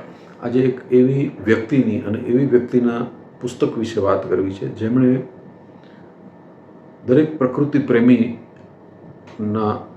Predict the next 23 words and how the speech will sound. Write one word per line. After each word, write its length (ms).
દિલમાં 300
નિવાસ 360
કર્યો 280
છે, 100
શ્રી 160
અમૃતલાલ 540
વેગડ. 340
મિત્રો, 380
આ 120
નામ 260
એવું 260
છે 240
કે 280
જે 400
જ્યાં 200
સુધી 460
લોકોના 340
મનમાં 340
નર્મદા 460
રહેશે, 420
નર્મદાનું 580
નામ 300
રહેશે, 300